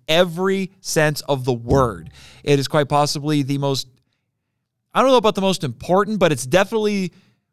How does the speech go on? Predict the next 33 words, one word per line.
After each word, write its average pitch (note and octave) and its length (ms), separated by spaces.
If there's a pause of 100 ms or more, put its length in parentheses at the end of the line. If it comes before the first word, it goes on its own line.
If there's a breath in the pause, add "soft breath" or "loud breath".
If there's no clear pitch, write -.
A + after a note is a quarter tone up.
one G3 200
of E3+ 140
the F3 100
most D#3 420
influential G3 800
films B2+ 460
ever. A2+ 300
It A#2 140
revolutionized D#3 1000
everything. D#3+ 640 (540 soft breath)
Basically, D#3+ 460
every E3+ 320
modern F3+ 420
filmmaker F3 760 (200 soft breath)
in C#3+ 120
some F3 260
form F#3 220
or F3 60
another D#3+ 300
has C#3+ 100
been C#3+ 140
inspired C3+ 580
by E3+ 240
it. G3+ 140 (960)
And D3+ 340
it C#3 140
was C#3 420 (480)
a C#3+ 80
huge F3 580
boon D#3+ 340
to C3+ 720
ad-, A#2 420
adventure F3 760